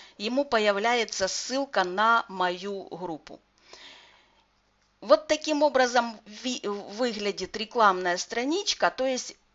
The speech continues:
четко должно быть ясно, чем вы занимаетесь.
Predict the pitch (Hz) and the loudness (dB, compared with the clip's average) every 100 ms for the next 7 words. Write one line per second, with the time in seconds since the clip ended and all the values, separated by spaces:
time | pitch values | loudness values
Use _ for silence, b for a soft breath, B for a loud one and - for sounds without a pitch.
0 | _ - 277 330 349 - 294 240 226 214 | _ 0 2 2 0 -2 -2 2 2 2
1 | 202 - 226 294 - 254 - 208 190 226 | -2 -4 2 2 2 -6 -6 -8 2 4
2 | 254 - 226 214 - _ - - 240 277 | 4 2 -4 -4 -6 _ 0 2 2 0
3 | 269 185 180 214 240 - 180 196 208 202 | -2 -10 -8 -8 -8 -10 -6 -4 -4 -4
4 | 190 170 139 131 - - - | -2 -2 -2 -6 -12 -14 -16